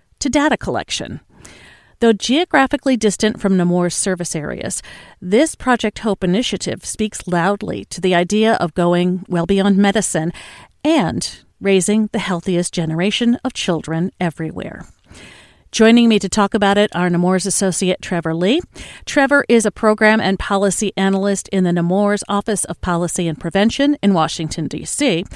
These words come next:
along with Carrie Williams, who is the executive director of the Oklahoma Partnership for School Readiness in that state's capital, Oklahoma City. We began our conversation with a refresher on Project Hope, its history,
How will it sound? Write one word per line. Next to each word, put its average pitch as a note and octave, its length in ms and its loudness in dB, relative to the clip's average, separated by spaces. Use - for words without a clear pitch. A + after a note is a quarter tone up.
along C#4 360 4
with C#4 160 2
Carrie G#3 320 2
Williams, F#3+ 560 0
who A#3 120 -2
is A3 160 4
the A#3 180 2
executive G#3+ 580 0
director G3+ 440 2
of - 160 -4
the G#3+ 160 -6
Oklahoma B3+ 540 2
Partnership F#3+ 640 -2
for - 80 -6
School F#3 480 0
Readiness F#3+ 580 0
in B3 100 4
that C#4+ 220 2
state's - 340 -2
capital, - 540 -6
Oklahoma F3+ 560 2
City. D#3+ 480 -6
We D#4+ 140 6
began F4 300 4
our B4+ 80 0
conversation B3+ 920 4
with A#3+ 360 4
a C#4 40 0
refresher C#4 640 0
on F3+ 140 0
Project E3+ 420 -6
Hope, - 280 -4
its - 200 -4
history, D#4 540 2